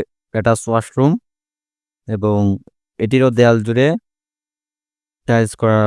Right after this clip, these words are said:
রয়েছে, অর্থাৎ প্রত্যেকটি ওয়াশরুমেই টাইলস করা রয়েছে। এই মাস্টার বেডরুমের সাথে আপনারা একটি ব্যালকনিও পেয়ে যাবেন,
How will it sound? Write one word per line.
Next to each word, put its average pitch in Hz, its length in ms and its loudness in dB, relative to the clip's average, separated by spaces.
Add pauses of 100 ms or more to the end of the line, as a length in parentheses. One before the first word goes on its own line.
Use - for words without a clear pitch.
(200)
রয়েছে, 113 360 0 (160)
অর্থাৎ 135 280 -4 (180)
প্রত্যেকটি 135 540 -4
ওয়াশরুমেই 131 480 0 (180)
টাইলস 110 320 -2
করা 113 200 0
রয়েছে। 107 340 -4 (1700)
এই 143 240 2
মাস্টার 139 300 0
বেডরুমের 147 360 -2
সাথে 147 180 -2 (120)
আপনারা 135 340 2 (680)
একটি 120 340 -4 (460)
ব্যালকনিও 143 560 2 (220)
পেয়ে 120 240 2
যাবেন, 98 240 -2